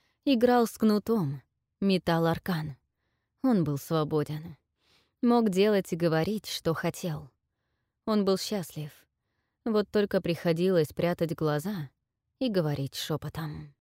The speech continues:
Тьяро прекрасно понимал, что за все нужно платить, что, скорее всего, уже через несколько часов он будет беспомощно лежать на полу клетки, связанный по рукам и ногам с кляпом во рту.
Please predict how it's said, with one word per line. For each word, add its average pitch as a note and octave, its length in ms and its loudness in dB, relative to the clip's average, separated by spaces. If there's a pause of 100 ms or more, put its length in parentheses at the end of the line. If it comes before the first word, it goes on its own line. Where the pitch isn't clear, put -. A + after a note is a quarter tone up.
(540)
Тьяро G3 400 4
прекрасно E3+ 600 0
понимал, D#3 520 0
что D#3+ 300 0
за D#3 140 2
все G#3 240 -2
нужно E3+ 360 2
платить, E3+ 580 -4 (600)
что, - 300 -4
скорее A#3+ 400 0
всего, F3 520 -2 (480)
уже A#3 220 4
через F#3+ 380 0
несколько F3 500 -2
часов F#3 500 -6
он F3 160 2
будет G3 280 4
беспомощно E3+ 720 -2
лежать D#3+ 400 -2
на D#3+ 100 -2
полу F3 300 0
клетки, D#3+ 500 -6
связанный E3+ 580 -2
по D#3+ 140 -2
рукам E3+ 380 0
и - 20 0
ногам D#3 440 -2
с - 120 -12
кляпом G3 460 0
во F#3+ 120 0
рту. D#3 360 -6